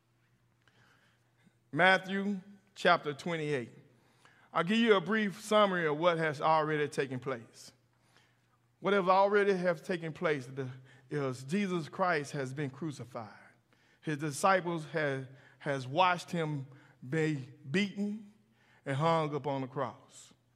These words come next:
All right? Now, they also, since they done watched that, they are in hiding. They hiding right now. Now, Jesus also have been resurrected.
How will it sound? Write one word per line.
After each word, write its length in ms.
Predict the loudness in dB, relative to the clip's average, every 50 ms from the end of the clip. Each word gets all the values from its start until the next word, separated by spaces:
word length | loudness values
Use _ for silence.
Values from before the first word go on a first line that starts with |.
| _ _ _ _ _ _ _ _ _ _ -8
All 120 | -4 0
right? 280 | 2 4 4 2 0 -4 -10 -16 -20 -20 -20 -20 _ -20 _ _
Now, 420 | 2 4 4 4 4 2 0 -4 -8 -14 -20 -20 _ _ _ _ _
they 140 | 0 2 4
also, 520 | 6 6 6 6 4 2 0 -2 -2 -2
since 200 | -2 -4 -4 -2
they 160 | 0 2 2
done 220 | 2 2 0 2 2
watched 380 | 2 2 2 0 -2 -6 -6
that, 220 | -4 -4 -4 -6 -8 -14 -20 -20 -20 _ -20 -20 _ _
they 140 | -4 0 2
are 220 | 2 2 2 2
in 120 | 0 0 -2
hiding. 440 | -4 -4 -2 -2 -2 -2 -4 -8 -12 -18 -20 -20 -20 _ _ _ _ _ _ _ _ _ _ _ _ _ _ _ _ _ _ _ _ _ _ _ _ _ _ _
They 120 | -4 -2
hiding 380 | -2 0 0 0 -2 -2 -4 -10 -16 -20 -20 -18 -14
right 160 | -14 -12 -12 -12
now. 160 | -12 -14 -16 -20 _ _ _ _ _ _ _ _ _ _ _ _ _ _ _ _ _ _ _ _ _ _ -20 -20 -20 -20 _ _ _ _
Now, 240 | -2 0 0 0 0
Jesus 340 | 0 -2 -2 -2 -2 -2 2
also 420 | 4 6 6 6 4 2 -2 -4
have 220 | -4 -2 -4 -4 -4
been 260 | -4 -4 -4 -6 -8 -12 -18 -20 -20 _ -6
resurrected. 680 | -4 -2 -2 -2 -4 -4 -2 -2 -4 -4 -6 -14 -20